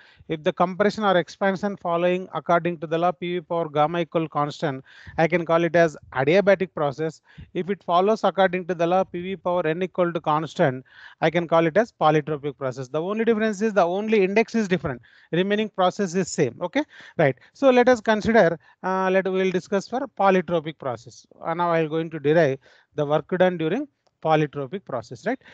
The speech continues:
So again, as usual, draw P V T S diagrams, P V diagram and T S diagram. Okay, right. So in T S diagram, if it is isothermal process,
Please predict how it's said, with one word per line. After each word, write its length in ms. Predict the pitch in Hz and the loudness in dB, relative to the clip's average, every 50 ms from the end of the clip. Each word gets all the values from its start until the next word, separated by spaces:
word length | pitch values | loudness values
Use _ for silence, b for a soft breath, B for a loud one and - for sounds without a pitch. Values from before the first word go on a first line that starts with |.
| B B | B B
So 240 | _ - 240 226 226 | _ -2 0 0 2
again, 320 | 214 202 208 202 220 220 208 | 2 2 2 2 2 2 2
as 180 | 202 202 185 | 2 0 0
usual, 340 | 196 196 185 202 202 196 180 | -4 -4 -2 0 0 0 -2
draw 360 | - 160 160 180 185 185 190 | -2 -2 0 2 4 4 2
P 200 | - - 190 190 | 0 -2 -4 -2
V 140 | 190 190 185 | -2 -2 0
T 140 | 170 185 180 | 0 2 2
S 120 | 180 165 | 2 2
diagrams, 640 | 156 180 170 165 170 151 165 185 214 226 - - _ _ _ _ _ _ _ _ _ _ _ _ _ _ _ _ _ | 4 4 4 4 4 0 -2 -6 -6 -8 -12 -20 _ _ _ _ _ _ _ _ _ _ _ _ _ _ _ _ _
P 180 | - 180 175 175 | -8 -8 -6 -4
V 160 | 175 175 175 | -2 0 2
diagram 500 | 165 165 160 160 160 147 156 185 226 247 - _ _ _ _ _ _ _ _ _ _ _ _ _ _ _ _ _ _ _ _ _ _ _ _ _ _ _ _ _ _ _ _ _ _ _ _ _ _ _ _ _ _ _ _ _ _ _ - | 4 4 4 4 2 0 -2 -6 -6 -8 -12 _ _ _ _ _ _ _ _ _ _ _ _ _ _ _ _ _ _ _ _ _ _ _ _ _ _ _ _ _ _ _ _ _ _ _ _ _ _ _ _ _ _ _ _ _ _ _ -8
and 200 | 160 185 247 269 _ _ _ _ _ _ _ _ - | -6 -6 -6 -8 _ _ _ _ _ _ _ _ 0
T 140 | 185 156 147 | 2 2 2
S 120 | 135 120 | 2 0
diagram. 380 | 110 120 104 98 98 98 - - - | -2 -6 -8 -8 -10 -14 -18 -16 -16
Okay, 220 | 175 170 - 285 277 b b b b b b - | -14 -12 -10 -10 -12 b b b b b b -2
right. 200 | 147 139 120 113 - _ _ _ | -2 -2 -2 -2 -6 _ _ _
So 460 | _ - - 240 190 160 156 160 151 b b b b - | _ -6 -4 -2 -2 -2 -2 -4 -8 b b b b -8
in 160 | 214 202 185 | -8 -6 -4
T 200 | - 214 214 233 | 0 2 4 4
S 120 | 240 214 | 4 6
diagram, 580 | 196 220 214 208 208 185 196 220 214 175 160 170 | 6 6 6 6 4 4 2 2 2 2 0 -4
if 180 | 190 208 175 214 | -6 -6 -6 -2
it 100 | 185 214 | 0 0
is 140 | 220 208 | 2 2
isothermal 720 | 196 175 180 185 - 226 220 180 233 220 208 214 214 214 185 | 2 2 2 0 -2 -6 -2 0 0 0 2 0 -2 -4 -4
process, 540 | 202 202 202 196 - - 233 240 - - | -2 -2 -4 -2 -2 -4 -4 -4 -6 -8